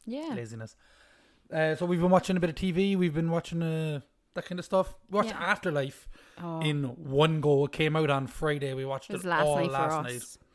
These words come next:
Speaker 2: Uh, I don't think we meant to watch the entire thing, but we watched
Speaker 1: <laughs> No.
Speaker 2: the entire thing. It is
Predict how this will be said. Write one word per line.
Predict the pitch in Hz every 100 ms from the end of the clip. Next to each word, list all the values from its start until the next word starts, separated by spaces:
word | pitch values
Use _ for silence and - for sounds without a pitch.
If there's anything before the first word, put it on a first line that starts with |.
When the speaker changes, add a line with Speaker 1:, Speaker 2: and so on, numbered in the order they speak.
| _ _ _ - -
Speaker 2:
Uh, | 127 123 120 127
I |
don't | 143
think | 175 143
we | 131
meant | 156 160
to |
watch | 131 117 -
the |
entire | 104 123 113
thing, | - 120
but | 120
we | 202
watched | 131 -
Speaker 1:
<laughs> |
No. | 262
Speaker 2:
the |
entire | 113 123
thing. | 120 135
It | 123
is | 120 113